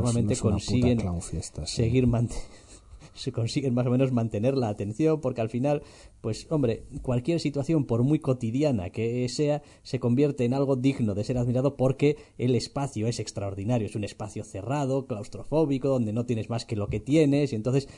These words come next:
Speaker 1: el mero hecho de sentarse a cenar es un acontecimiento, digamos.
Speaker 2: Los roces, el potencial que tiene la rutina.
Speaker 1: Entonces, bueno, pues ahí se maneja bien, y se maneja cómodamente, y sí que es verdad además que incluso la película consigue dar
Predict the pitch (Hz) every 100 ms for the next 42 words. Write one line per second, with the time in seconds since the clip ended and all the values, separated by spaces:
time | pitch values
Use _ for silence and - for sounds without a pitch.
0 | - 113 110 127 123 156 120 107 104 98
1 | 131 127 110 - 143 143 131 - - -
2 | 120 123 - - - 127 123 117 135 131
3 | 123 120 120 127 101 90 90 98 87 78
4 | - 101 - 78 - 78 - - - -
5 | 85 - 76 73 60 65 69 - 90 101
6 | 76 73 57 - - - - 117 127 143
7 | 131 156 131 160 147 139 156 143 117 117
8 | 123 160 - 135 120 135 - 110 120 131
9 | 85 - - 101 110 131 110 - 123 113
10 | 110 160 160 156 170 185 117 151 190 165
11 | - - 131 165 156 139 135 147 135 165
12 | 175 120 123 147 131 123 131 151 160 156
13 | 120 113 143 131 110 104 131 110 98